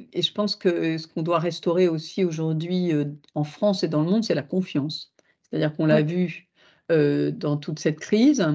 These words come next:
Speaker 1: euh, il, il y a eu des abus, euh, de la part de certains chercheurs,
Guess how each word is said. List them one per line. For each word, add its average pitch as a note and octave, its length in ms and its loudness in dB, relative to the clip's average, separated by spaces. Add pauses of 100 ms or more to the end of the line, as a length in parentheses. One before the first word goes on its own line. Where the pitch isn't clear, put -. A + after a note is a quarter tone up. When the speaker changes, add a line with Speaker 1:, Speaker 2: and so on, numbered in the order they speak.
(520)
Speaker 1:
euh, C3+ 1120 4 (360)
il, - 440 -8
il D#3 80 2
y C#3+ 80 4
a C3+ 60 6
eu D#3+ 140 4
des D3+ 240 4
abus, F3+ 400 0 (200)
euh, D3+ 80 -6
de D3 120 -8
la C#3+ 160 -8
part D#3+ 180 -6
de D3+ 100 -6
certains D#3 320 -8
chercheurs, E3+ 800 -4